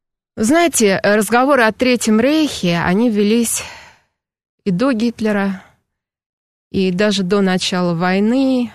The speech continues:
М, это витало в немецком обществе. Говорили о том, что Германия должна стать великой в той или в иной форме.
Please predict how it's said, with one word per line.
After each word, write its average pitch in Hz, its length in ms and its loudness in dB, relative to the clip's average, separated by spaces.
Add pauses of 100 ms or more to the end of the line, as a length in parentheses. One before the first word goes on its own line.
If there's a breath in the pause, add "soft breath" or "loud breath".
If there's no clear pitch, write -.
(400 loud breath)
М, 73 480 -16
это 226 260 -2
витало 202 560 0
в 175 60 -4
немецком 185 600 -2
обществе. 208 840 -4 (600 soft breath)
Говорили 196 500 2
о 185 120 0
том, 196 200 0
что - 200 -6
Германия 185 580 0
должна 180 400 -2
стать 175 320 -8
великой 214 580 0
в - 100 -8
той 226 300 2
или 202 100 0
в 175 100 -2
иной 226 300 2
форме. 202 560 0